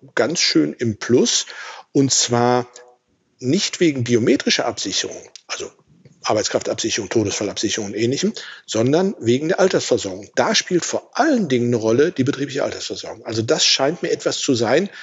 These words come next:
was ein Stück weit immer noch läuft und funktioniert. Ähm, die Privatversicherung außerhalb von Riester ist auch leicht im Plus, nicht so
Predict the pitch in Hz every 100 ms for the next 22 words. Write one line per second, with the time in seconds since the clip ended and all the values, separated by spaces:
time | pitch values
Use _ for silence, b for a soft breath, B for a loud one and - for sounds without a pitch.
0 | B B 131 - - 120 - - - 185
1 | - 147 139 - 175 185 165 131 113 117
2 | 190 - - - 147 - 123 110 151 233
3 | - B B B B 139 131 123 139 -
4 | _ _ _ - - 180 139 143 - 110
5 | 117 185 - 190 190 - 185 196 - -
6 | 156 175 175 160 175 - 151 139 165 -
7 | 165 - B B B - - - 123 156
8 | - 107 117 151 - 190 - 220 220 -
9 | - 113 113 - 117 113